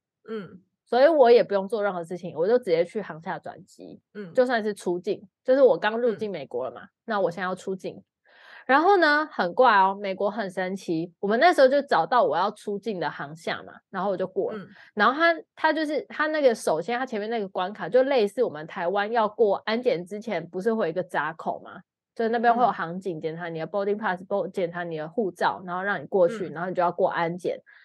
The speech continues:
Speaker 2: 过完台湾，
Speaker 1: 嗯。
Speaker 2: 台湾是过完安检之后，然后你倒完水，什么水不可以流，然后就是过了安检之后，你就会去海关嘛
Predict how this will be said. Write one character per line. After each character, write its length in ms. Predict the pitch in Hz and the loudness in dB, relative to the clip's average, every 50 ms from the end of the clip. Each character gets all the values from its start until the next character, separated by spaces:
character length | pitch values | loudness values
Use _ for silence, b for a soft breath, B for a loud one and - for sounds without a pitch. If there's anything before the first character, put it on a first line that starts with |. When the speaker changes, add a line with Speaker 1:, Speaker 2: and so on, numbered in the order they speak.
| b b - | b b 6
Speaker 2:
过 160 | 302 277 233 | 8 10 10
完 240 | 202 180 175 175 190 | 10 10 6 4 2
台 180 | - 202 196 | 0 0 2
湾， 200 | 202 220 220 226 | 4 4 4 2
Speaker 1:
嗯。 40 | 226 | 0
Speaker 2:
台 140 | 226 - 233 | 0 2 4
湾 120 | 254 269 285 | 4 4 2
是 80 | 311 | 2
过 160 | - 285 262 | 6 6 6
完 120 | 226 208 - | 6 6 2
安 200 | - 214 226 226 | -4 -4 -4 -2
检 160 | 233 202 165 | -2 -2 -2
之 80 | - 190 | -4 -6
后， 100 | 202 214 | -6 -6
然 200 | 214 196 180 175 | -6 -6 -6 -6
后 80 | 185 208 | -4 -4
你 340 | 214 202 185 165 131 - - - | -4 -4 -4 -4 -6 -8 -2 4
倒 160 | 269 233 202 | 6 8 8
完 240 | 180 165 160 175 190 | 8 8 6 4 0
水， 360 | - - - 131 92 - 175 - | -4 -10 -8 -6 -6 -6 -8 -12
什 80 | - 175 | -10 -10
么 100 | 165 165 | -10 -8
水 200 | 165 - 175 165 | 0 0 0 0
不 100 | 160 226 | 0 -2
可 160 | 214 208 180 | -4 -2 -2
以 60 | 160 | -2
流， 280 | 151 127 110 120 160 196 180 | -2 -2 -4 -4 -6 -8 -10
然 80 | 160 | -12
后 100 | 160 151 | -10 -10
就 140 | 165 175 180 | -8 -8 -6
是 260 | 185 185 175 156 - _ _ _ _ _ _ _ _ _ _ _ _ | -4 -4 -4 -4 -6 _ _ _ _ _ _ _ _ _ _ _ _
过 180 | - - 247 214 | 4 6 6 6
了 60 | 190 | 6
安 200 | - 175 202 214 | 4 2 0 0
检 220 | 220 226 180 156 208 | 2 2 0 0 0
之 100 | 160 185 | -4 -6
后， 160 | 185 220 202 175 | -4 -2 -2 -2
你 80 | 160 | 0
就 120 | 165 175 185 | 0 -2 0
会 120 | 202 196 | -2 -4
去 260 | 196 220 202 180 175 | -4 -2 -2 -2 -2
海 220 | 170 - - 143 123 | -2 -4 -4 -6 -4
关 260 | - - 151 151 151 | -2 -2 -2 -2 -2
嘛 220 | 156 143 104 76 | -6 -10 -10 -12